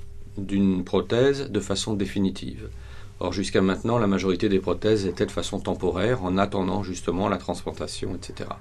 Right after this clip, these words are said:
Alors, un cœur artificiel comme ça, d'un côté,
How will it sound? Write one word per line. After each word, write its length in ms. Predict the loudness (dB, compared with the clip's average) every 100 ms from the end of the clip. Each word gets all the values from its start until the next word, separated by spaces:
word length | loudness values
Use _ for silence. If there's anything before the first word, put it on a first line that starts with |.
| 0
Alors, 200 | 4 4
un 60 | 4
cœur 180 | 2
artificiel 500 | 2 -2 -6 0 0
comme 180 | 2 2
ça, 380 | 2 2 2 0 -8 -14 -14 -14 -10 0
d'un 180 | 2
côté, 580 | 4 2 4 4 6 4